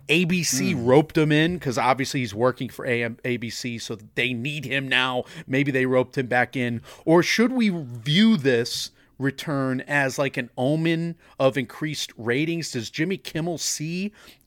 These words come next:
Speaker 1: uh, some opportunism here where a potential rising tide of a, of a Oscars full of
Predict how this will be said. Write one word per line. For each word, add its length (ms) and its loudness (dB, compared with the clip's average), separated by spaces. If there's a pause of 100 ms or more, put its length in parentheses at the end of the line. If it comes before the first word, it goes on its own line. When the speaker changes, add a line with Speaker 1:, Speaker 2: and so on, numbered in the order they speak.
(220)
Speaker 1:
uh, 320 -2
some 220 -4
opportunism 880 0
here 380 2 (280)
where 360 6
a 120 2
potential 720 0
rising 440 4
tide 520 2
of 160 -2
a, 200 -2 (340)
of 180 -2
a 240 2 (240)
Oscars 560 2
full 360 4
of 220 0